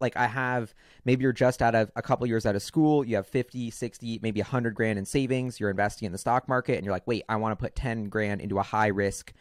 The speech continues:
um, like, bucket of startups. But it's like, I don't wanna do all the paperwork and just write one ten grand check. I'm not e-, I probably can't even write a ten grand check. It's not even the minimum. But now with S P Vs, we do a minimum of a thousand dollar check. So with ten thousand bucks, you can invest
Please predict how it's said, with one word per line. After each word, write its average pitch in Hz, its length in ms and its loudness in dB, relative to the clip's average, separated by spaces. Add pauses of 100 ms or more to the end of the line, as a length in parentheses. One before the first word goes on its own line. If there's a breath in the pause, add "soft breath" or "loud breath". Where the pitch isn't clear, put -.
(460 soft breath)
um, 95 400 -4
like, 95 260 -4
bucket 107 540 0
of 98 100 -2
startups. - 640 -2 (300 soft breath)
But 120 320 2
it's 123 160 -4
like, 117 180 0
I 120 60 4
don't 117 140 0
wanna 117 140 0
do 107 100 2
all 104 60 2
the 98 60 0
paperwork 139 480 0
and 117 80 -6
just 107 140 -4
write 98 160 -2
one 104 240 -2
ten 113 180 -6
grand 92 240 -6
check. 147 400 4
I'm 110 100 -2
not 110 140 0
e-, 117 140 -4
I 113 60 0
probably 139 180 2
can't 131 180 -2
even 110 160 -4
write 113 160 -2
a 104 60 -8
ten 104 180 -4
grand 87 220 -6
check. 98 140 -4
It's 101 100 -14
not 104 60 -6
even 95 120 -6
the 90 60 -6
minimum. 110 420 -2
But 110 120 -2
now 113 160 0
with - 120 -4
S 113 140 0
P 101 160 -4
Vs, 131 480 -4 (240 soft breath)
we 131 100 -2
do 127 140 4
a - 20 2
minimum 113 280 2
of 92 80 -4
a 95 40 -2
thousand 113 400 0
dollar 78 240 -8
check. - 380 -10 (180 soft breath)
So - 160 -2
with 120 160 0
ten 131 240 -4
thousand 110 340 2
bucks, 139 300 6
you 117 80 -8
can 131 80 0
invest 107 400 -2